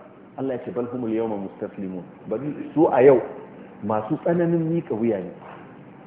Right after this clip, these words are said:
Da ana ce musu su miƙa wuya, suna cewa ba za su yi ba. Amma su a wannan rana, a wannan rana da suke cikinta,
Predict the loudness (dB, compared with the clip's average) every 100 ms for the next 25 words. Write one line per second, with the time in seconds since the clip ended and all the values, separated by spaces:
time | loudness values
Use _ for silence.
0 | -20 -18 -18 2 6 8 6 2 2 2
1 | 2 0 -2 4 6 8 6 4 2 0
2 | -10 -14 -16 -16 -16 -16 -2 6 8 8
3 | 8 8 10 8 4 4 2 2 -4 -8
4 | -10 -14 -16 -16 -6 0 6 6 8 10
5 | 10 12 10 10 8 6 6 6 2 -2
6 | -8 -16 -18 -20 -4 6 10 10 10 8
7 | 6 6 4 2 0 -2 -4 -8 -8 -6
8 | -4 -4 -4 -2 0 -2